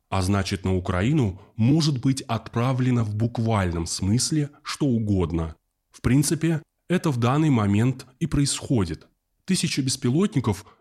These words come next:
без указания модификаций – тоже посильная задача. Далеко не все, что хочет Киев,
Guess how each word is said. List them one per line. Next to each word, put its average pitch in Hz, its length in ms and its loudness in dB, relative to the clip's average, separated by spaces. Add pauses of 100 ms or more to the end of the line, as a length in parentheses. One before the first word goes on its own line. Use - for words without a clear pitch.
без 110 340 2
указания 101 560 0
модификаций – 95 880 -2 (220)
тоже 113 300 0
посильная 95 600 0
задача. 117 580 -4 (680)
Далеко 113 420 0
не 147 120 2
все, 156 340 -2
что - 220 -6
хочет 107 400 -4
Киев, 160 460 -2